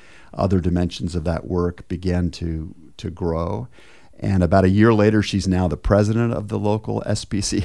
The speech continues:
A <laughs> and helping to organize other people to do these things.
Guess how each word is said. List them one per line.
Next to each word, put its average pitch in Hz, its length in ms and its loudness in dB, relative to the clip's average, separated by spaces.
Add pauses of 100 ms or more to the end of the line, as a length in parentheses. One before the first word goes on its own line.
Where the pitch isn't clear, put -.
A 113 420 4 (160)
<laughs> - 140 -18
and 98 120 0
helping 101 280 4
to - 80 -2
organize 87 560 0
other 110 220 2
people 113 420 -2
to - 100 -10
do 101 200 -2
these 101 260 -4
things. 107 440 -4